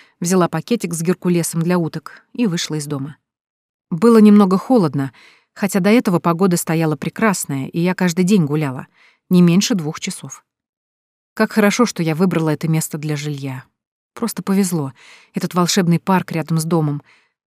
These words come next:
Остановившись на мостике, я кинула первую горсть хлопьев в воду. Утки, громко крякая, стали подплывать и хватать уже привычное угощение. «Здравствуйте», раздался женский голос. Я обернулась.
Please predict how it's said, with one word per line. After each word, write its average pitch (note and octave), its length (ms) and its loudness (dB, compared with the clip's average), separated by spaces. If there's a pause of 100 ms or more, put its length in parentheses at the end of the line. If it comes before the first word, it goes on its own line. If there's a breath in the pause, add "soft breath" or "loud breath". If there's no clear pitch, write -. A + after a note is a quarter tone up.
(420)
Остановившись F#3+ 680 0
на F3+ 80 2
мостике, F#3 500 2
я E3+ 180 -2
кинула G3+ 400 4
первую E3+ 360 -2
горсть F3 340 -4
хлопьев G#3+ 500 -4
в F3+ 40 -10
воду. D#3 360 -4 (1120)
Утки, C4 280 0
громко F3+ 360 2
крякая, F#3 380 -2
стали D#3+ 280 -4
подплывать F3+ 600 -2 (340 loud breath)
и C4 60 -4
хватать F#3+ 400 -2
уже D#3+ 180 -2
привычное E3 500 -2
угощение. C3+ 600 -6 (1500)
«Здравствуйте», F#3+ 680 -4 (640)
раздался D#3 480 -2
женский D#3+ 340 -6
голос. D#3+ 460 -8 (540)
Я G3 180 0
обернулась. F#3 600 0